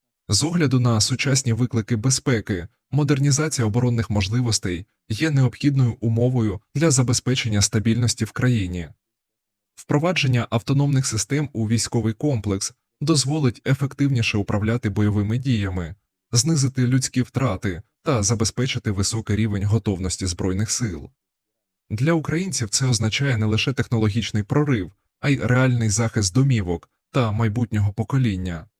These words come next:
Таким чином, будівництво заводу «Маска» в Україні — це не просто інвестиційний проєкт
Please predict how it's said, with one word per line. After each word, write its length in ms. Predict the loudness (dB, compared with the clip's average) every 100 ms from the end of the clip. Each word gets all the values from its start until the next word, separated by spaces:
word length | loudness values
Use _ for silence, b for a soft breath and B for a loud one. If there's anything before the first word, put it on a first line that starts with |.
| _ _ _ _ _ _
Таким 320 | -4 -2 -2
чином, 460 | -2 -2 0 0 2
будівництво 560 | 2 2 0 0 0
заводу 380 | 0 2 0 0
«Маска» 320 | 0 0 0
в 60 | -4
Україні — 520 | -2 0 0 0 -2 -2
це 200 | 0 2
не 120 | 0
просто 360 | 0 -2 0
інвестиційний 640 | 0 0 0 -2 0 2 0
проєкт 420 | 0 0 0 -4